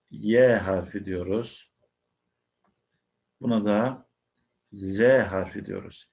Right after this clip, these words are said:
Evet, dikkat ederseniz bizim önceki öğrendiklerimiz B, C, Ç, D, E, F derken bunlar seslerdi.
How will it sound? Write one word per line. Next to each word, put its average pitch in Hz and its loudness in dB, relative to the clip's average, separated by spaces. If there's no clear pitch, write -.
Evet, 127 0
dikkat 151 0
ederseniz 131 2
bizim 143 -2
önceki 135 0
öğrendiklerimiz 110 0
B, 147 6
C, - -8
Ç, - -4
D, 123 -4
E, - 0
F - -12
derken 127 2
bunlar 127 2
seslerdi. 120 0